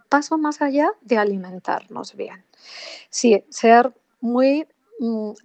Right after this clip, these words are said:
ortoréxicos es como me define a mí mi hija. "Mamá, en una semana tú tienes que haber comido todas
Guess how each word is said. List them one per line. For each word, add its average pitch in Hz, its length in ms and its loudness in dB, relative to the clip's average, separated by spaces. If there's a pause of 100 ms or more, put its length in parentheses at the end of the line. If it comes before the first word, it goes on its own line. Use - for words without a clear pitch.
(140)
ortoréxicos 233 1160 2
es 202 120 -12
como 220 240 -4
me 226 160 0
define 208 440 -6
a 214 60 -8
mí 214 160 -6
mi 214 220 -4
hija. 220 360 -6 (140)
"Mamá, 226 320 -2
en 220 120 -4
una 247 160 -2
semana 285 460 -2
tú 262 120 -8
tienes 240 300 -4
que - 120 -2
haber 254 200 0
comido 269 460 -2
todas 247 420 0